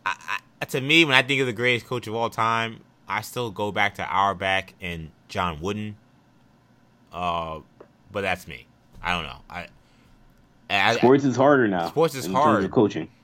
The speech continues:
Speaker 1: Yeah, 'cause times are different. Um, Phil Jackson certainly is also in that class. I think those are probably my top three guys.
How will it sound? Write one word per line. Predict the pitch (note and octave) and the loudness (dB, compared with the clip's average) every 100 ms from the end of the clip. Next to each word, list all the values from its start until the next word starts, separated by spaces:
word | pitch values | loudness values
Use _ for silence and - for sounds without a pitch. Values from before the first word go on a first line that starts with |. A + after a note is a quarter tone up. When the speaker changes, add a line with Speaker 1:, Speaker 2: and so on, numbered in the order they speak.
| - | -8
Speaker 1:
Yeah, | A2 B2 G#2+ | -2 0 0
'cause | G#2+ - | -4 -10
times | - A2+ A#2+ A#2 | -4 0 0 -2
are | G2+ | -8
different. | G2+ A#2 A2+ A2 G#2 _ _ _ _ | -6 -6 -6 -8 -8 _ _ _ _
Um, | - F2+ F2 | -6 -4 -4
Phil | - A#2+ | -4 -4
Jackson | G2+ G#2+ G#2 G2+ | 0 0 0 -6
certainly | A2 G#2+ G2+ G2 | -8 -8 -8 -8
is | D#2 E2+ | -8 -6
also | G2+ G2+ G2 F2 | -4 -4 -6 -8
in | E2+ | -6
that | D#2 | -8
class. | - D#2+ D2+ D#2 | -8 -6 -6 -6
I | F2+ | -8
think | F2+ | -8
those | F#2+ F#2 | -8 -8
are | F2 | -8
probably | F2 E2+ E2+ | -6 -4 -6
my | D#2+ D#2 | -12 -12
top | - D2+ | -10 -10
three | - F2 D#2 | -10 -12 -12
guys. | C#2 C2+ C2+ - | -12 -16 -16 -20